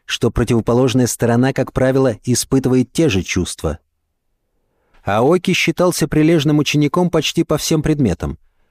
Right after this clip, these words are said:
Мы учились в мужской школе, и он пользовался успехом. Для учеников был вожаком, для учителей — любимчиком. Несмотря на успехи в учёбе,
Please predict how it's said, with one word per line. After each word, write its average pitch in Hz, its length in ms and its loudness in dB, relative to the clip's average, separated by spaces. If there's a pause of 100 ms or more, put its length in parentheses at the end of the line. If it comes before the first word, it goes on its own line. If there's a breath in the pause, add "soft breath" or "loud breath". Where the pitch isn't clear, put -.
(180)
Мы 101 120 2
учились 127 480 2
в 110 40 0
мужской 123 400 0
школе, 170 460 0 (240)
и 120 100 2
он 160 200 2
пользовался 160 580 2
успехом. 98 560 -2 (540)
Для 87 160 0
учеников 113 520 0
был 113 160 2
вожаком, 104 640 0 (280)
для 113 140 2
учителей — 156 420 2
любимчиком. 127 720 0 (580)
Несмотря 104 520 0
на 113 100 2
успехи 110 440 0
в 104 60 2
учёбе, 120 520 0